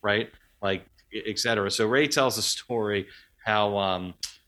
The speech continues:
you know, I won't use the name, but, you know, old C E O at American Express back in the day,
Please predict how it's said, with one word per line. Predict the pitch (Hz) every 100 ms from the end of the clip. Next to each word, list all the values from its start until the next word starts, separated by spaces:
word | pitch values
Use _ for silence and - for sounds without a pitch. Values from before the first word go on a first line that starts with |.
| _
you | 120
know, | 101 98
I | -
won't | 123 117
use | 113 107
the | 107
name, | 113 120 120 104
but, | 101 101
you | 117
know, | 101
old | 123 127 113
C | - 123 110
E | 110
O | 117 117
at | 104
American | 104 107 107
Express | 98 - - 110 107
back | - 101 95
in | 101
the | 95
day, | 90 98 95 90 90